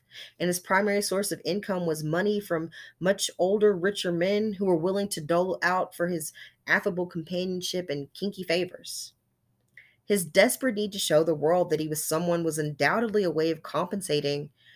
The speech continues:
for the opposite realization, that he was nothing more than a costly plaything, a man without any real power or status.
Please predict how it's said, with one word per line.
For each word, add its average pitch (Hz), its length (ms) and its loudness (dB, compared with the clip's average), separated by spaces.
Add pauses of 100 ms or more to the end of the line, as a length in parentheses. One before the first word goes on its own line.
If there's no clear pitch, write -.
(180)
for 175 140 2
the 165 180 -2
opposite 165 380 -4
realization, 147 720 -4 (160)
that 170 100 4
he 170 60 2
was 160 200 0
nothing 196 460 2
more 151 240 0
than 151 140 -2
a 147 40 -4
costly 156 520 -6
plaything, - 580 -2 (460)
a 170 100 2
man 185 320 2
without 175 480 0
any 156 220 -4
real 156 300 0
power 120 300 -6
or 131 140 -2
status. - 760 -2